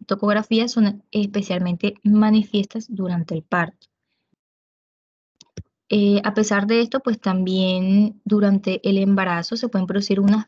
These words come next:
pequeñas contracciones y unos movimientos fetales que son capaces de provocar pequeñas alteraciones de la presión intrauterina, pero con esto,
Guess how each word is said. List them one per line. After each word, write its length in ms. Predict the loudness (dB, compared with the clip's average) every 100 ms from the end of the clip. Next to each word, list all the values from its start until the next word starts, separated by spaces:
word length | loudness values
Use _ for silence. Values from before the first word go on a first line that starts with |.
| _
pequeñas 580 | -6 -6 0 2 4 2
contracciones 920 | 0 -2 -2 -10 -6 -4 0 -2 -2 _ _
y 260 | 2 4 4
unos 200 | 2 2
movimientos 460 | 2 2 0 -6
fetales 480 | -10 -10 -8 -8 -8
que 100 | -8
son 180 | -8 -6
capaces 500 | -6 -4 -4 -4 -2
de 100 | -2
provocar 460 | 0 -2 -2 -8 -4
pequeñas 420 | -6 0 2 4
alteraciones 540 | 2 -2 -4 -4 -6
de 80 | -6
la 80 | -8
presión 340 | -10 -8 -8
intrauterina, 600 | -8 -10 -2 4 4 4 -2 -20 -20 -20 -20 _ _
pero 400 | 0 2 4 2
con 220 | 2 2
esto, 360 | 2 0 -6 -10